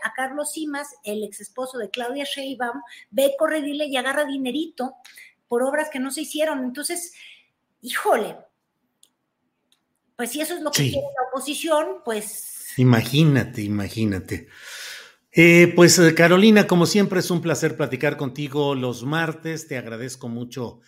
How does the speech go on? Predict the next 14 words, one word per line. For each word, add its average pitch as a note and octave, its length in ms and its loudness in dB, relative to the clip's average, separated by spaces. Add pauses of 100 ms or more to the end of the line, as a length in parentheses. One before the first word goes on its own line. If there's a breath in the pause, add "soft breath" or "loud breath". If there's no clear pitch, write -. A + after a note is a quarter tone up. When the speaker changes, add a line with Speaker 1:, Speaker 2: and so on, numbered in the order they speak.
(200 soft breath)
Speaker 2:
que A#2 120 -12
lo G#2+ 200 -8
hayamos A2 520 -8
podido A2 320 -10
hacer A2+ 180 -10
en A2+ 140 -8
esta A#2 180 -12
ocasión D#3 640 -6 (300 soft breath)
y G#2 220 -18
quedan B2+ 260 -12
muchos B2+ 360 -10
temas B2+ 360 -8
para G2 260 -12
nuestra F#2 640 -16